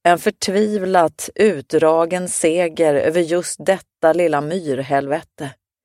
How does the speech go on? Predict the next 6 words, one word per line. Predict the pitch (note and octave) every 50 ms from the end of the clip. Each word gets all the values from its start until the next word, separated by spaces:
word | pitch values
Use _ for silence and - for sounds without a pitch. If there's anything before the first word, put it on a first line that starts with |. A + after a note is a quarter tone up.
| _ _ _ _ _ _ _ _ _ _ _ _ _ _
Tänk | - - A3 A3 G#3 F#3 -
inte | G3+ E3+ C#3+ - E3
på | - D#3
vad | C#3+ C#3+ C#3+ C#3
som | - D3+ D3
väntar, | E3 D#3+ C#3+ A#2+ A#2 - - D#3+ C3+ A2+ A2